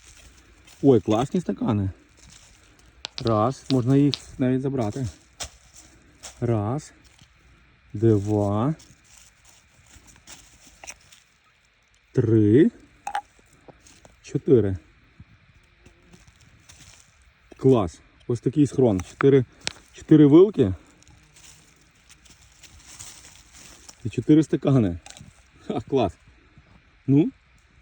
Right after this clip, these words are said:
от така цікава, бляха, знахідка. Так, вискакує ще один ножичок. Чи це не ножичок? Ні, це не ножичок. Це кусок ложки чи вилки. Алюмінієвої, бачите?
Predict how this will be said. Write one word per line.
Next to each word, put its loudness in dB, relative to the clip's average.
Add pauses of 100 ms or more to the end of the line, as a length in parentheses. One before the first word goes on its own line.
(160)
от -8
така -6
цікава, -8
бляха, -6 (380)
знахідка. -6 (1000)
Так, -10
вискакує -10
ще -8
один -6
ножичок. -10 (1300)
Чи -20
це -6
не -4
ножичок? -10
Ні, -8
це -12
не -8
ножичок. -10 (840)
Це -6
кусок -8 (300)
ложки -6
чи -12
вилки. -8 (1300)
Алюмінієвої, -8
бачите? -12